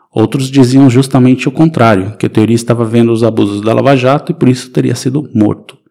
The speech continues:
Chegaram até a criar a teoria envolvendo teoria massoterapeuta, casos românticos, vinganças emocionais. Tudo era possível. Mas na época, as redes sociais ainda não estavam totalmente preparadas, então as teorias ficaram só no imaginário.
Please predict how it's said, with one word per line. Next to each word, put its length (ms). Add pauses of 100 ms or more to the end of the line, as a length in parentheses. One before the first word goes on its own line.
(140)
Chegaram 380
até 160
a 20
criar 260
a 60
teoria 300
envolvendo 400
teoria 580
massoterapeuta, 1080 (100)
casos 280
românticos, 640
vinganças 540
emocionais. 760 (680)
Tudo 280
era 120
possível. 460 (220)
Mas 160
na 80
época, 440
as 180
redes 200
sociais 380
ainda 180
não 80
estavam 340
totalmente 400
preparadas, 680
então 380
as 100
teorias 380
ficaram 340
só 260
no 120
imaginário. 520